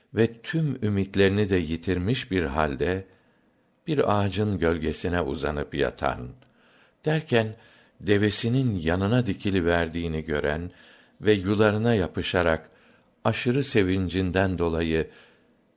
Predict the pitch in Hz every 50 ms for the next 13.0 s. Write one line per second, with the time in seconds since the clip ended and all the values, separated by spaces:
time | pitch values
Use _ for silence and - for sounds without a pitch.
0 | _ _ - 127 139 151 135 - - 127 107 104 98 101 101 98 98 98 98 92
1 | 90 82 85 98 117 123 104 85 73 67 64 - 64 64 62 - - - - -
2 | _ _ _ _ _ _ _ _ _ _ _ _ - - 120 113 107 101 98 95
3 | 85 82 92 90 90 92 - _ _ _ _ _ _ _ _ - - - 143 143
4 | 131 117 107 107 107 104 101 98 95 85 90 92 87 82 82 92 104 110 110 -
5 | _ _ _ _ _ _ _ - 120 123 123 120 120 110 - - 117 107 107 107
6 | 107 101 - - 104 101 117 120 113 98 85 76 65 78 85 87 80 73 82 87
7 | 87 101 110 110 104 85 73 65 62 - 62 60 - - _ _ - - - _
8 | _ - - - 156 156 151 143 120 117 113 110 107 101 98 - 117 104 101 113
9 | 117 110 - - 127 123 127 123 123 - - - _ _ _ - 131 135 135 127
10 | 123 120 - - 123 110 104 104 101 95 82 87 95 92 90 82 98 110 113 110
11 | 90 80 69 73 82 82 80 78 78 78 - - 107 98 92 82 - 98 95 107
12 | 113 110 104 - 104 98 98 98 95 90 - 98 95 92 85 95 92 95 98 92